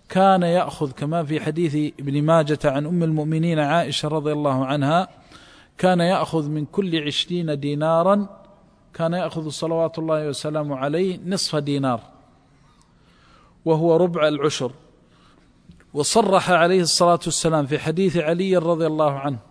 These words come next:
ويروى مو-، موقوفاً ومرفوعاً إلى النبي صلى الله عليه وسلم، ويروى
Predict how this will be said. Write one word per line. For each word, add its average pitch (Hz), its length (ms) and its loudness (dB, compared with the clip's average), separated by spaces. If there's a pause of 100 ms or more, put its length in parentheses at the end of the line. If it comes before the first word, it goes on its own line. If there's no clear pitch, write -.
(520)
ويروى 180 400 4
مو-، 165 340 -2
موقوفاً 185 760 0 (240)
ومرفوعاً 160 520 -2
إلى 165 120 -4
النبي 156 500 -4
صلى 156 260 -2
الله 156 160 4
عليه 151 220 2
وسلم، 185 480 2 (120)
ويروى 165 640 6